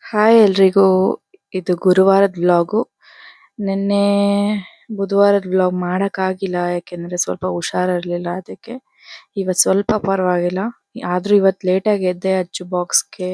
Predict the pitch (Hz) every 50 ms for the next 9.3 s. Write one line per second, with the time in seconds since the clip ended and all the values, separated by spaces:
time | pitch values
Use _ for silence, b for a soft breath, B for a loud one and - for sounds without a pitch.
0 | 185 185 180 180 180 180 180 175 175 180 180 180 175 170 175 180 180 175 175 175
1 | 175 - - 180 175 180 190 196 202 190 185 180 180 196 214 b b b b b
2 | b b b b b b b _ _ _ - - - 202 196 190 190 202 196 185
3 | 185 185 185 185 185 185 180 - 185 175 - 175 175 - 185 180 180 180 190 185
4 | - 190 180 - - 185 190 226 233 - B B B B B B B B - 214
5 | 202 196 196 208 214 214 214 208 208 208 202 208 208 202 202 202 196 196 202 202
6 | 196 196 190 185 185 - 185 180 196 202 - 202 190 185 180 180 180 180 196 190
7 | 185 180 180 180 - 175 170 175 175 170 170 170 170 170 170 - 180 180 190 185
8 | 175 170 175 175 175 - 180 180 180 185 185 180 185 185 190 202 196 _ - 190
9 | 180 180 175 175 - 190